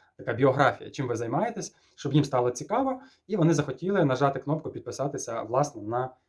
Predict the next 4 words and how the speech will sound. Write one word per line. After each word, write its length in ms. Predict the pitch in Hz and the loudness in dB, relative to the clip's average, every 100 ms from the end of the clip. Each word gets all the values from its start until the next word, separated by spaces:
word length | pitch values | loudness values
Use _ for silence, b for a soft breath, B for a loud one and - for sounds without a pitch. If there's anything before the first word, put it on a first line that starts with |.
| _ - | _ 0
вашу 280 | 120 131 - | 2 2 -2
сторінку. 360 | 123 117 98 _ _ _ _ _ _ _ _ _ _ b b b b | -8 -6 -6 _ _ _ _ _ _ _ _ _ _ b b b b
Но, 300 | 123 147 185 | 2 4 6
е, 140 | 170 | 4